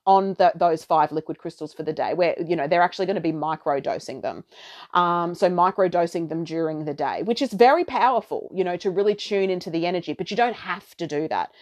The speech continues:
It's just like when, you know, um, some astrologers like hype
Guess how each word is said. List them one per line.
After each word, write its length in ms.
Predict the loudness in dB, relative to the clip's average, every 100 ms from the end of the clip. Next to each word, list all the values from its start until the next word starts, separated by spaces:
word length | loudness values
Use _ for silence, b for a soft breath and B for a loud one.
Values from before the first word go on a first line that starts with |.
| B B
It's 160 | -2
just 180 | 2 0
like 180 | 2 2
when, 340 | 2 2 0 -4
you 100 | -2
know, 260 | 0 2 0 -2 B B -2
um, 260 | 0 0 -2
some 300 | -4 6 6
astrologers 760 | 6 0 2 2 0 0 0 0
like 240 | -2 -2
hype 480 | -4 -2 2 2 -2